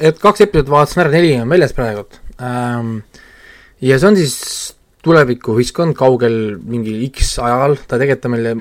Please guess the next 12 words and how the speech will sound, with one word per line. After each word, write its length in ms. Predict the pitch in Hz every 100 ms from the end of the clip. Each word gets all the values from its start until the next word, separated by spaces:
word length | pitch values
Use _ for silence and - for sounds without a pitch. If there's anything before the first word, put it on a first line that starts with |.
| -
konkreetselt 540 | 135 127 143 - - 113
seda 160 | 107 123
paika 240 | - 110
pane, 240 | 117 113
põhimõtteliselt 300 | 165 165 156
nagu 100 | 123
Dune. 400 | 120 160 117 98 - - - -
Lihtsalt 480 | 180 175 127 - - _ _ _ _ _ _ _ _ _
mingi, 280 | 139 143 127
äh, 480 | 120 113 110 107 107 - 160
ultra 400 | 160 - 120 104
fancy, 560 | 147 151 - - 127